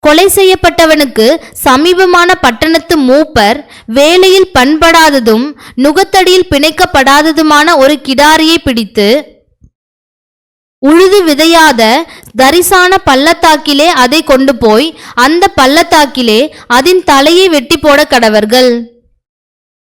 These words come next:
உன் தேவனாகிய கர்த்தர் தமக்கு ஆராதனை செய்யவும், கர்த்தருடைய நாமத்திலே ஆசீர்வதிக்கவும், லேவியின் குமாரராகிய ஆசாரியரை தெரிந்து கொண்டபடியால், அவர்களும் அத்தருணத்தில் வந்திருக்க வேண்டும்.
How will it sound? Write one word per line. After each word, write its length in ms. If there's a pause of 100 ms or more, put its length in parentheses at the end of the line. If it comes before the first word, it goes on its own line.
(520)
உன் 300
தேவனாகிய 720
கர்த்தர் 800
தமக்கு 380
ஆராதனை 680
செய்யவும், 760 (260)
கர்த்தருடைய 600
நாமத்திலே 720
ஆசீர்வதிக்கவும், 1080 (240)
லேவியின் 580
குமாரராகிய 800 (180)
ஆசாரியரை 760
தெரிந்து 420
கொண்டபடியால், 840 (320)
அவர்களும் 800 (160)
அத்தருணத்தில் 680
வந்திருக்க 520
வேண்டும். 600